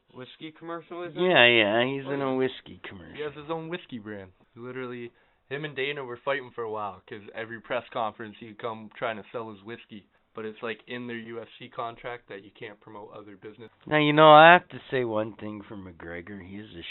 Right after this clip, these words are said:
Speaker 2: sharp-dressed fucker. I have
Speaker 3: Yeah.
Speaker 2: to give him that.
Speaker 3: He got
Speaker 2: Guy's got style, man. Guy's got style, even though he's a fucking freak show.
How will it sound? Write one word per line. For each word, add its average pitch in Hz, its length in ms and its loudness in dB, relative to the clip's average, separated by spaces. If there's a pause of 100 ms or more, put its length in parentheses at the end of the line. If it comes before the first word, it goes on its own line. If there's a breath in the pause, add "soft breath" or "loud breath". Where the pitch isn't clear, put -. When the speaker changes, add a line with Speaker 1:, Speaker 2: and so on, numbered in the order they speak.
(100)
Speaker 2:
sharp-dressed 82 640 -16
fucker. - 320 -20 (280)
I 92 100 -8
have 117 300 -2
Speaker 3:
Yeah. 95 60 -18
Speaker 2:
to 107 60 -12
give 98 280 -6
him 90 160 -10
that. 76 280 -12 (240)
Speaker 3:
He 127 120 -16
got - 120 -14 (120)
Speaker 2:
Guy's 190 320 12
got 156 220 6 (120)
style, 107 400 4
man. 73 300 -16 (200)
Guy's 170 280 6
got 135 220 0 (100)
style, 101 320 0
even 139 220 -4
though 127 160 0
he's 113 160 -4
a 95 60 -8 (140)
fucking 131 280 -2 (120)
freak 135 240 -10 (100)
show. - 280 -12